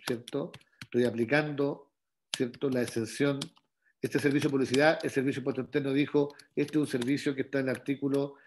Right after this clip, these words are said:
cincuenta y nueve, número dos". Inciso cuarto, no, dijo, "No, general, por tanto, esta cuestión es treinta y cinco por ciento". Te dijo que es treinta y cinco por ciento,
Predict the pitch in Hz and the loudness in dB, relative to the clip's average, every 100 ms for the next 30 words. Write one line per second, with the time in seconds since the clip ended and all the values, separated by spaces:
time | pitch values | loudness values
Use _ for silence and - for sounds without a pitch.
0 | _ - 131 147 143 135 139 143 139 147 | _ -4 0 2 2 2 2 2 4 6
1 | 180 180 110 - _ _ _ - - - | 8 8 4 -6 _ _ _ -14 -8 -10
2 | - _ _ _ - 175 185 190 196 233 | -10 _ _ _ -2 0 4 6 8 8
3 | 247 - 214 254 330 - - 175 175 175 | 8 6 8 8 8 4 0 2 4 4
4 | 202 185 - 156 170 202 143 131 - 127 | 4 2 2 2 6 6 4 0 -6 -2
5 | 160 151 - 139 127 - 165 170 196 - | 0 0 0 0 -2 2 2 4 0 -4
6 | _ _ _ _ _ - 123 127 - 127 | _ _ _ _ _ -4 0 -2 -2 -4
7 | 113 104 87 - - - _ - - 117 | -6 -6 -12 -10 -10 -10 _ -20 -8 -2
8 | 139 131 127 123 123 120 117 131 123 113 | -2 -2 -4 -4 -4 -4 -6 -4 -4 -2
9 | 147 143 - 156 175 | -2 -4 -4 -6 -6